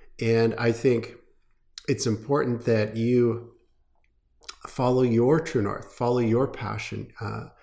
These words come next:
use the gifts that God gave you. And those are gonna be different from the gifts that he gave me.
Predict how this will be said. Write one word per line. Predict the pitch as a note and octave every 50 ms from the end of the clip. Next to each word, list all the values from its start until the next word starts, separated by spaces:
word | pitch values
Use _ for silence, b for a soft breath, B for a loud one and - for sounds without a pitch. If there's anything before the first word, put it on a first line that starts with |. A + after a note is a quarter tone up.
| b b b b b b b b -
use | B2 B2 C3 C#3 C3 C3
the | - C3+
gifts | G#2+ A2 - A#2+ A#2+ A#2+ - -
that | - B2+ A2 -
God | - A2+ G#2+ A2 A2 A2
gave | - - A2 G#2+ G#2+ G2 G#2+
you. | A#2+ B2 A#2+ G#2+ G2+
And | - A2 A#2 A#2+
those | A#2+ B2+ C3+ B2+
are | D3 B2
gonna | B2+ B2
be | A2+ A#2 A2+
different | A2 A#2+ A2 A2 - A#2 A2 - -
from | - - - A#2 A2 G#2+ G#2 G#2 G#2 - - -
the | - A2+
gifts | A2 - A2+ A2+ A2+ - -
that | - G#2 G2 F2+
he | - - A#2
gave | G#2 - G2+ G2 F#2+ G2
me. | A#2 A#2+ A2 G#2 A2 - -